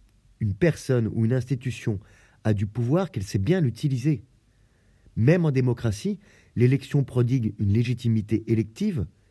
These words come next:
mais non de compétences, et ne prépare pas à l'usage du pouvoir.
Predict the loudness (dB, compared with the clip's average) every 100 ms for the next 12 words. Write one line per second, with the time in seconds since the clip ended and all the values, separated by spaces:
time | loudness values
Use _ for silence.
0 | _ _ _ _ -4 2 4 4 2 0
1 | -2 0 0 0 -2 -4 -12 -18 _ _
2 | _ -2 0 0 -2 -4 -4 -6 -4 0
3 | 0 0 -2 -2 -4 -8 -6 -6 -8